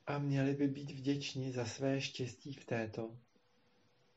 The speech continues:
stále ještě šťastné meziválečné době.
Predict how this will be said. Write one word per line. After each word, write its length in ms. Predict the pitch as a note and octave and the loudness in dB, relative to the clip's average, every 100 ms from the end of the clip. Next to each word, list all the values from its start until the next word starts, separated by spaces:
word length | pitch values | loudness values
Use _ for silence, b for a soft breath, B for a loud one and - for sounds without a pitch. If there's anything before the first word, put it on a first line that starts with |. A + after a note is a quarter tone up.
| _ _ _ _ _ _ _ _ - | _ _ _ _ _ _ _ _ -16
stále 500 | - - A2+ C3+ D#3 | -4 0 2 4 4
ještě 420 | E3 D#3 - F#3 | 4 2 0 0
šťastné 800 | - D3 B2+ - C3+ C3+ D3 D3+ | 2 0 0 -2 0 2 0 -2
meziválečné 920 | C#3+ A#2+ C3+ A#2+ A#2+ A#2 A2 - A#2+ A2 | 0 2 2 2 0 -2 -6 -4 -2 0
době. 360 | A2 G#2+ G#2 | 0 0 -6